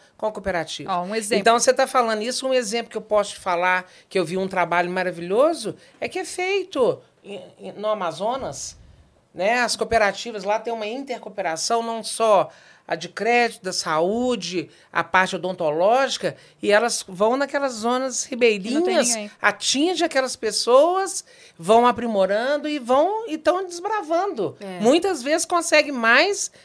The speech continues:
Speaker 1: do que uma coisa governamental.
Speaker 2: É lá no
Speaker 1: Tá?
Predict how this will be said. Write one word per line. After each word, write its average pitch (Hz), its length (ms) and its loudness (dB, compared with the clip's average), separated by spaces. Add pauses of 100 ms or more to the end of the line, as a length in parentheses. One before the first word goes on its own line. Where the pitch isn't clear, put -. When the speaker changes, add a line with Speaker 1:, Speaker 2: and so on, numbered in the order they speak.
(120)
Speaker 1:
do 254 80 -6
que 269 100 -2
uma 277 200 2
coisa 247 320 0
governamental. 196 760 -6 (180)
Speaker 2:
É 185 120 -10
lá 185 180 -4
no 226 220 -4
Speaker 1:
Tá? 202 120 2